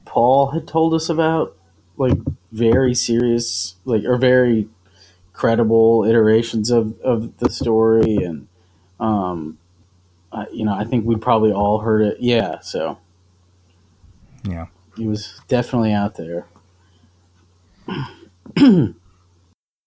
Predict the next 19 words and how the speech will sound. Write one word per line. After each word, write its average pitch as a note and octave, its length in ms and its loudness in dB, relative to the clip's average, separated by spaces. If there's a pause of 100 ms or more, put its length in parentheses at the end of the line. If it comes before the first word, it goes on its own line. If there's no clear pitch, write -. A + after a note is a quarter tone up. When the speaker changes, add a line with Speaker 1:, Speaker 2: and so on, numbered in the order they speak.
(3000)
Speaker 1:
So C#3+ 140 0
I'm C#3 120 4
trying D3+ 260 2
to, D3+ 60 4
like, A#2 240 0 (1300)
be A2 440 0
a G#2+ 100 -6
little G2+ 360 -2
quiet. C3+ 720 -2 (240)
I B2 80 -2
don't D3 220 0
think A#2+ 220 -4
I'll C3 160 2
wake B2+ 220 -2
my B2+ 100 -4
daughter B2 300 0
up, A2 120 -2
but, G#2+ 280 -2 (260)
uh, A2 100 -12